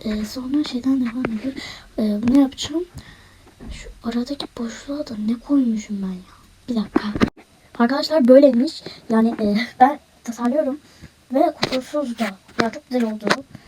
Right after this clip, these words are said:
E, neyse şimdi, e, çocuk odasına geçiyoruz. Burası benim en sevdiğim kızımın, kızımın odası olacak. Tabii ki de bunu kullanıyorum. Ve rengi tamamen bunu istiyor. Aslında bunu mu yapsam?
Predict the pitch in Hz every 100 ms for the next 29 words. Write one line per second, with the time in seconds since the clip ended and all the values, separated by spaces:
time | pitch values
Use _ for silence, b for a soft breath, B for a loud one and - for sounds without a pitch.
0 | B B 226 202 220 254 - 262 277 254
1 | 320 B B 233 262 370 - - - -
2 | 392 392 - 392 392 392 - 302 302 -
3 | 277 285 370 B B - 262 262 269 -
4 | 285 - 240 - 233 226 B B - 269
5 | 254 254 277 392 339 370 370 359 349 311
6 | 311 294 294 294 294 294 - B B 285
7 | 285 277 294 269 277 214 190 185 196 294
8 | 359 B B B _ - 247 302 - -
9 | - 220 220 269 220 240 277 220 240 -
10 | - 170 175 - - - B B - -
11 | - 220 220 277 240 220 277 220 185 -
12 | -